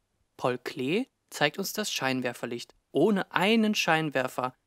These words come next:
oder eine Lampe zu zeichnen. So kann man es auch machen. Ganz einfach. Muster wie Streifen oder Karos tauchen in den Bildern von Paul Klee immer wieder auf. Woher kommen aber die schwarzen Flecken auf den Rechtecken?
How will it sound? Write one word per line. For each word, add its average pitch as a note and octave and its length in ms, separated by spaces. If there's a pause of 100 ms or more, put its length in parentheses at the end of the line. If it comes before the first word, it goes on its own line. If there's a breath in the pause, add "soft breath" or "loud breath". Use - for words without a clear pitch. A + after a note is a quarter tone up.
oder C3+ 340
eine F#3 280
Lampe D#3 340
zu - 160
zeichnen. B2 560 (500)
So D#3+ 160
kann F#3+ 220
man G3 140
es F#3 120
auch A#2 220
machen. - 320 (340)
Ganz D#3+ 380
einfach. - 540 (720)
Muster A#3+ 480 (100)
wie C#3+ 80
Streifen - 640
oder C3 180
Karos B2+ 680
tauchen F#3+ 380
in D#3 100
den C#3 160
Bildern E3 320
von D3 240
Paul C3 240
Klee - 460
immer G#3 340
wieder F#3 260
auf. B2 320 (360)
Woher C3 720
kommen E3+ 320
aber D3 240
die C#3+ 100
schwarzen - 540
Flecken - 560
auf C3 180
den C#3 160
Rechtecken? C#3 640